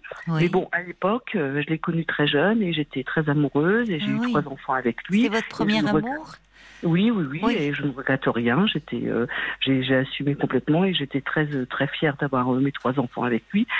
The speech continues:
Speaker 2: Je
Speaker 1: Mhm.
Speaker 2: pense toujours que c'est quelqu'un de très bien, mais qui, euh,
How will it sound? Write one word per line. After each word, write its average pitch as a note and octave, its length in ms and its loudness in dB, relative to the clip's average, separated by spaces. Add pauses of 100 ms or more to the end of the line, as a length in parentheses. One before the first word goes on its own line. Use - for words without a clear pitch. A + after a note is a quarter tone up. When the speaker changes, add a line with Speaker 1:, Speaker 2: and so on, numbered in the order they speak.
(240)
Speaker 2:
Je D#3+ 120 2
Speaker 1:
Mhm. E3+ 80 0
Speaker 2:
pense F3 220 2
toujours E3+ 320 -2
que F#3 180 -2
c'est E3 80 -6
quelqu'un C#3+ 320 0
de C#3+ 60 2
très C3+ 220 -2
bien, E3 280 2
mais F3 180 0
qui, E3 260 0
euh, C#3 240 2